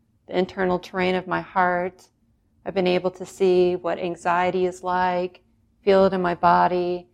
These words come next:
and now I expect the heart to be able to do it with other things too, with other experiences. And I realize, well, well, that's not happening today, right? What's in the heart? I don't know. It's pretty shut down.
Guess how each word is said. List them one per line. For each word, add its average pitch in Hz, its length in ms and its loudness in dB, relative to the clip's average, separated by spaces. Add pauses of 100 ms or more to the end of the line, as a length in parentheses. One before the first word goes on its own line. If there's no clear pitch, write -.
(300)
and 180 100 -2
now 185 160 0
I 185 100 2
expect - 720 -4
the 180 100 -2
heart 180 260 -2
to - 80 -20
be 180 180 -2
able 180 220 -2
to 180 120 -18
do 175 200 -4
it 175 80 -4
with 185 180 -4
other 233 220 -2
things 160 360 -18
too, 170 300 -16
with - 140 -14
other 190 240 2
experiences. 156 880 -10 (520)
And 175 180 -2
I 175 60 0
realize, 180 540 2
well, 269 280 -10 (260)
well, 214 280 -6
that's - 200 -14
not 202 140 -8
happening 214 360 -4
today, 214 500 -4 (340)
right? 202 260 -16 (640)
What's 196 280 0
in 254 100 2
the 196 100 0
heart? 156 320 -4 (240)
I 147 140 -16
don't 190 160 -8
know. 226 340 -8
It's - 120 -20
pretty 208 260 -6
shut 226 240 -10
down. 247 380 -8